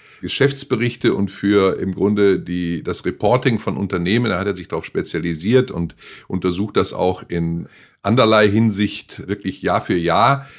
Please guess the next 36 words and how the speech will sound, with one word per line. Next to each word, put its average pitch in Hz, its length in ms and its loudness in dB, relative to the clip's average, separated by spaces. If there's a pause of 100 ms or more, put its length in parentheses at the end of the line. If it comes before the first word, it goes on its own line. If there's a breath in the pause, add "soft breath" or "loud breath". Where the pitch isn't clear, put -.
(160 loud breath)
Und 107 140 0
er 156 140 6
ist 160 100 2
aber 135 160 4
zu 139 100 -2
dem 127 140 2
Ergebnis 131 440 0
gekommen, 123 380 0
dass 107 160 2
sich 107 160 -4
das 107 220 0
für 107 160 0
die 98 400 0
dax - 260 0
dreißig 107 480 0
Unternehmen, 98 640 2
für - 120 -4
die 85 120 -2
damals 92 360 0
dax - 220 -4
dreißig 90 340 -4
Unternehmen 82 360 -6
anders 143 360 2
darstellt. 120 580 2 (420 loud breath)
Vierundzwanzig 139 920 2
von 117 220 0
diesen 104 240 -2
dreißig 95 480 -2
Unternehmen 87 520 0
gendern 82 440 2
nicht 73 300 -4
in 65 120 -4
ihren 58 220 -8
Geschäftsberichten. - 840 -12
Und, - 260 -8
äh, 67 220 -2